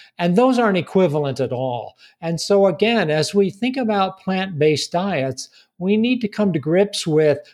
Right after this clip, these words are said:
they're not actually equivalent. And so, you know, we're, we're looking at a paper that basically says,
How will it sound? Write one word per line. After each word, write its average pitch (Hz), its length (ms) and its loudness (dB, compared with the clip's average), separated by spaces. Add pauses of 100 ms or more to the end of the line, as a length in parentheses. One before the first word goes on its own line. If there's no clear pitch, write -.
(140)
they're 196 140 2
not 226 260 0
actually 226 440 0
equivalent. 233 600 -4 (360)
And 175 220 0
so, 185 480 2 (400)
you 175 160 -6
know, 151 180 -2
we're, 208 480 0
we're 196 260 2
looking 220 440 0
at 170 80 -2
a 156 60 -2
paper 170 560 0
that 147 300 -2
basically 170 500 0
says, 147 320 -2